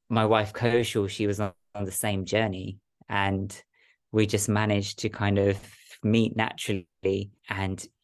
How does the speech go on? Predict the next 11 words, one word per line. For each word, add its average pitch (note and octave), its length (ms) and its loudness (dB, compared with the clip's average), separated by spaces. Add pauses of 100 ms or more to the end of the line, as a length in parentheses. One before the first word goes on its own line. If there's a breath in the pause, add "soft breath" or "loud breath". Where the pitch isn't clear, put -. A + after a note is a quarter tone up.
(100)
you - 160 -2
know, A#2 400 2
although A2 520 4 (100)
I A2 160 4
said G#2 240 -4
to - 80 -6
myself G#2 580 -2
that - 140 -4
I, F#2+ 100 0
I G2 240 0
was, G#2 340 0